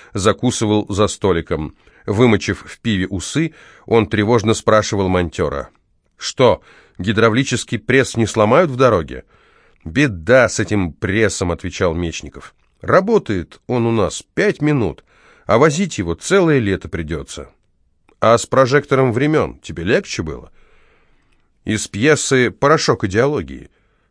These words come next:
«Конечно, легче. Прожектор хоть и больше был, но зато не такой ломкий». За соседним столиком сидела Агафья Тихоновна,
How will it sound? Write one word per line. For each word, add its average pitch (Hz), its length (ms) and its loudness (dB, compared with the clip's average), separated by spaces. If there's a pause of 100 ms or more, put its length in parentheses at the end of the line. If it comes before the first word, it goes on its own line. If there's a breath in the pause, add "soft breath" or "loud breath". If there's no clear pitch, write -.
(100)
«Конечно, 147 680 0
легче. 95 440 -4 (300)
Прожектор 131 540 2
хоть - 220 -2
и 123 40 -2
больше 120 420 2
был, 117 240 2
но 101 140 0
зато 101 280 0
не 117 120 0
такой 98 320 -2
ломкий». 85 520 -6 (920 soft breath)
За 113 160 0
соседним 170 500 2
столиком 180 460 2
сидела 135 400 2
Агафья 123 400 2
Тихоновна, 95 760 0